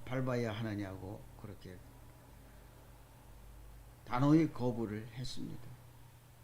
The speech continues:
이렇게 거부를 하자 그 신내림의 증상은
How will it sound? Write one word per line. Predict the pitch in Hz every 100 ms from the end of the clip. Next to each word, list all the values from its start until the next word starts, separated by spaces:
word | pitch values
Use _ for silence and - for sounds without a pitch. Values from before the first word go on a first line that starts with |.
| - - - - - - -
이렇게 | 147 214 226 -
거부를 | 175 180 202 185 160
하자 | 123 113 95 - - - - - - - - - - - - - - - - - - -
그 | 180
신내림의 | 180 - 190 180 185 185 185 175 147 - - - - - - - - - - - -
증상은 | 165 165 143 123 120